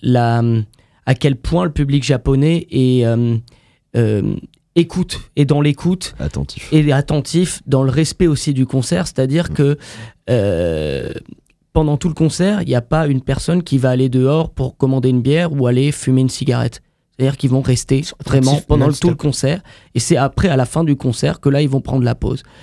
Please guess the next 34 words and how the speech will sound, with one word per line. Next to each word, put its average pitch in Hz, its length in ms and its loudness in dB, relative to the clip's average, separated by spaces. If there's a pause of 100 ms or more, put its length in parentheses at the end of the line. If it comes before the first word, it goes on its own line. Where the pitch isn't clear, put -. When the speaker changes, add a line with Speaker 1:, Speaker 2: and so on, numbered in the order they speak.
(320)
Speaker 1:
Alors 131 180 2
que - 100 0
ça 127 200 0
se - 40 -6
trouve, 196 200 2
peut-être 135 320 2
qu'il - 100 -4
y 120 40 2
a 113 40 2
un 120 40 2
des 120 100 4
morceaux 120 320 2
qu'ils 117 240 2
ont 120 100 2
moins 117 140 2
aimé, 117 260 2
dans 160 140 -2
lesquels 117 320 0
ils 110 80 -4
sont - 120 -8
moins, 139 240 0
ça - 140 -8
peut - 140 -8
arriver 131 260 -2
dans - 160 -6
n'importe - 340 -6
quel - 160 -6
concert, 160 360 -2 (380)
mais 156 140 6
ils 208 140 4
vont 170 180 2
quand 160 200 0
même 156 320 0 (180)
rester 170 580 0